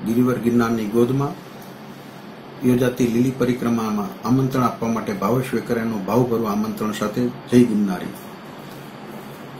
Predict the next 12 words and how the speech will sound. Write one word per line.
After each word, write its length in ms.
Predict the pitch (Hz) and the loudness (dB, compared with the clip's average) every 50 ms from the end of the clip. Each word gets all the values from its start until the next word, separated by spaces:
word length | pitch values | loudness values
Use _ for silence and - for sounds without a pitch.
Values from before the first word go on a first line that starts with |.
| - - - - - | -14 -14 -14 -8 -4
આધ્યાત્મિક 640 | 120 120 120 123 143 156 151 151 165 165 151 143 117 | -4 -2 4 8 8 8 8 8 2 0 0 0 2
ભૂમિ 240 | 113 127 131 139 147 | 4 6 6 6 4
અને 400 | 160 196 - - - - 127 123 | 2 0 -4 -8 -2 0 0 2
ઈશ્વરની 540 | 123 131 123 - - - 151 147 143 143 131 | 2 0 -2 -2 2 2 4 4 4 4 2
તપોભૂમિ, 640 | - - 127 - - 143 135 127 131 135 135 135 - - - - - - - | 2 0 -2 2 4 4 4 4 4 2 2 2 0 -4 -8 -10 -14 -8 0
સાધુ 260 | - 110 113 123 127 | 0 2 4 4 4
સંતોની 440 | 123 - 139 131 123 131 127 127 120 | 4 4 2 2 2 2 2 2 2
તપોભૂમિ 560 | 101 - 113 95 - 135 131 127 135 135 131 | 2 0 -4 -2 0 0 2 4 4 4 4
એવી 180 | 127 123 123 117 | 4 4 2 2
ગિરિવર 420 | 110 113 113 127 131 131 131 117 | 2 2 2 4 4 4 2 2
ગિરનારની 560 | 107 113 113 117 120 117 113 107 107 113 110 | 0 2 4 4 4 4 2 0 -2 -2 -2
ગોદમાં 420 | 104 104 120 120 123 127 131 135 | 2 4 4 4 4 4 2 2